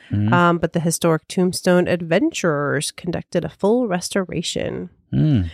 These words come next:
Speaker 2: Um, it was constructed in eighteen eighty-one by the brother of the town's father, Al Shiflin, um, meant to appeal to Tombstone's elite.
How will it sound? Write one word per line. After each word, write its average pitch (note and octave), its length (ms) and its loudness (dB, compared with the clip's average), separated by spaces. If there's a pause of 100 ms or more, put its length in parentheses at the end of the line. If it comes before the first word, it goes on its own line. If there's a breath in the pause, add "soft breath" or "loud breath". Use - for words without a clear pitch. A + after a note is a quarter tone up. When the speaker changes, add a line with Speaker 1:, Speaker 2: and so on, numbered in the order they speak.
(200 loud breath)
Speaker 2:
Um, F3 220 4
it F3 100 4
was F3 160 0
constructed G#3 560 0
in G3 120 4
eighteen F3+ 320 2
eighty-one F#3 460 2
by F3 180 0
the E3+ 340 2
brother E3+ 300 4
of E3 100 -2
the E3 80 -2
town's E3 380 -2
father, D#3+ 520 2
Al E3 340 -4
Shiflin, G3 640 -6 (440 loud breath)
um, E3+ 400 4
meant E3+ 220 0
to F3 320 2
appeal F3+ 340 2
to - 140 -10
Tombstone's F#3+ 560 2
elite. G3+ 580 0